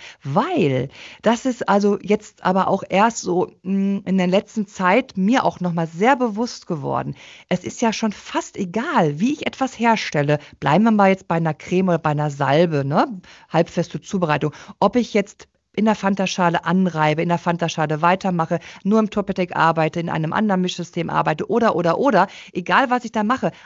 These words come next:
am Ende, also viele Wege führen zu einem Ergebnis, auch zu einem guten Ergebnis. Es gibt nicht nur einen Weg, aber es gibt auf jeden Fall am Ende immer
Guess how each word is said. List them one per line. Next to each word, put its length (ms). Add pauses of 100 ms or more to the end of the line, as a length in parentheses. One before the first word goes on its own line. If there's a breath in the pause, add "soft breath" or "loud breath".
(140)
am 280
Ende, 500
also 140
viele 280
Wege 280
führen 420
zu 260
einem 300
Ergebnis, 800
auch 160
zu 160
einem 280
guten 320
Ergebnis. 640
Es 120
gibt 180
nicht 260
nur 300
einen 400
Weg, 220 (340 loud breath)
aber 400
es 180
gibt 220
auf 140
jeden 320
Fall 180
am 140
Ende 280 (140)
immer 400